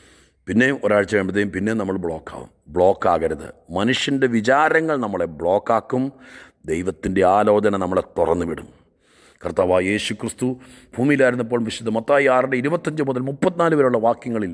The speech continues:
ഒരു സവിസ്തര പ്രതിപാദനം നടത്തിയിട്ടുണ്ട്. വിചാരപ്പെടരുത്. നിങ്ങളുടെ നീളം കൂട്ടാൻ പറ്റില്ല, മുടി കറുപ്പിക്കാൻ പറ്റില്ല, വസ്ത്രത്തെക്കുറിച്ച്, ആഹാരത്തെക്കുറിച്ച് ഒന്നും വിചാരപ്പെടരുത്.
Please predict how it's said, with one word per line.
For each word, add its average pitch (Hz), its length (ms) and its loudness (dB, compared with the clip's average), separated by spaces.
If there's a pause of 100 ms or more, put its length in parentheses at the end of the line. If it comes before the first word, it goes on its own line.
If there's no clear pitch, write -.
(100)
ഒരു 85 140 -8
സവിസ്തര 120 600 0
പ്രതിപാദനം 120 640 0
നടത്തിയിട്ടുണ്ട്. 101 580 -4 (100)
വിചാരപ്പെടരുത്. 120 1000 2 (460)
നിങ്ങളുടെ 95 300 -6
നീളം 120 280 0
കൂട്ടാൻ 143 320 0
പറ്റില്ല, 156 400 2
മുടി 92 240 -4
കറുപ്പിക്കാൻ 135 480 -2
പറ്റില്ല, 160 320 0 (140)
വസ്ത്രത്തെക്കുറിച്ച്, 147 880 -2 (120)
ആഹാരത്തെക്കുറിച്ച് 143 800 0
ഒന്നും 123 320 0
വിചാരപ്പെടരുത്. 135 640 2